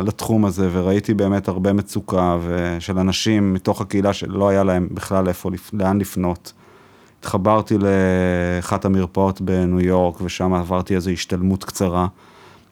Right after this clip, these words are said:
ועם החזרה לארץ, עם שותפים לדרך, אה, באמת, אה, ככה פנינו לכללית, למחוז תל אביב, והסברנו את המצוקה,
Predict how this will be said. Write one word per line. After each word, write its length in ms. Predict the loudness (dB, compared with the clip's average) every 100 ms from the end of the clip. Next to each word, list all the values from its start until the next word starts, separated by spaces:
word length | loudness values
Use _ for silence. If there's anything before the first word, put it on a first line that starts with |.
| _ _ _ _ _ _ -16 -14
ועם 840 | -8 -2 0 2 2 2 2 2
החזרה 480 | 2 2 2 4 6
לארץ, 540 | 6 6 4 2 0
עם 80 | -2
שותפים 480 | -2 -8 -2 2 2
לדרך, 800 | 2 4 4 4 2 0 -12 -16 -20 -20 -20 _ -4
אה, 60 | 0 2 2 0
באמת, 480 | 0 0 0 -2 0
אה, 340 | 2 2 2 -2
ככה 240 | -2 -2
פנינו 420 | 2 4 4 4
לכללית, 1300 | 4 2 2 0 -2 -4 -10 _ -2 2 4 4 2 0
למחוז 360 | 0 0 -2
תל 160 | 0 0
אביב, 460 | 0 0 -2 -2 -4
והסברנו 880 | -2 0 0 -2 0 4 4 4 2
את 120 | 2
המצוקה, 880 | 2 4 2 0 -4 -2 2 4